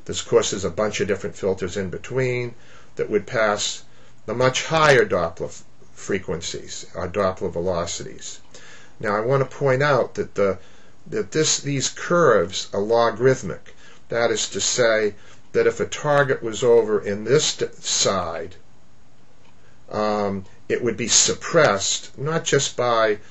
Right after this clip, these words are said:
the linear amount that these look like, but by a lot, like a hundred or a thousand or ten thousand times, because this typically would be a thousand or ten thousand times lower than this peak response.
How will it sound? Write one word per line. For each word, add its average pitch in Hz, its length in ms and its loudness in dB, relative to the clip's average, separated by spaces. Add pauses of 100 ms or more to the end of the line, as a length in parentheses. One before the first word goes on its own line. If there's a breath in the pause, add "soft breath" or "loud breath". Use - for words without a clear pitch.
(320 soft breath)
the 117 180 2
linear 117 580 8
amount 98 420 0
that - 160 -8
these 85 320 -8
look 92 180 -4
like, 92 280 0 (340 loud breath)
but 101 100 -4
by 113 160 4
a 90 100 4
lot, 90 560 2
like 95 240 -4
a 90 120 -2
hundred 117 440 2
or 85 120 2
a 85 40 -2
thousand 107 640 0
or 82 80 -6
ten 107 300 -4
thousand 95 560 0
times, 87 680 -4 (360 loud breath)
because 98 420 -2
this 123 440 2 (340 loud breath)
typically 139 480 6
would 110 200 2
be 104 140 2
a 95 40 4
thousand 110 560 4
or 95 80 -2
ten 104 260 -2
thousand 101 520 -2
times 95 460 -4
lower 98 540 2 (340 soft breath)
than 95 160 -2
this 98 180 -4
peak - 320 -6
response. 95 880 -4